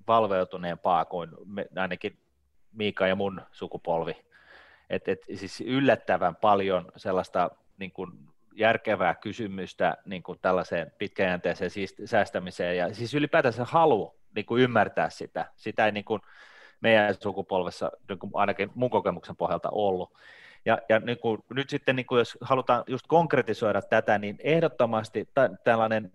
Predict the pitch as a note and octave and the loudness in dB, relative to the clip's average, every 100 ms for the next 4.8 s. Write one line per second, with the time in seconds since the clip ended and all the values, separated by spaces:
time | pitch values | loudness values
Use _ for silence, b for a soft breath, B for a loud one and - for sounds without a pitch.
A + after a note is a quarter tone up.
0 | - A2+ A2 A2+ E3 F3+ E3+ A2+ G#2 G2 | -12 -10 -8 0 4 6 4 0 0 0
1 | A2 B2+ A#2+ G#2 F#2 - B2+ B2 A2 G2 | 2 2 0 -2 -4 0 2 4 4 2
2 | - - - - F#2+ F2 D#2+ A#2 A#2+ G#2 | -4 -16 -14 -4 -2 -2 0 0 2 0
3 | F#2+ F2+ - - B2 A2 G2+ - G2+ F#2+ | -2 -8 -8 2 4 4 -2 0 2 2
4 | F#2 F2+ F2 - F#2 - G2 - | 0 -2 -4 -6 -10 -8 -8 -10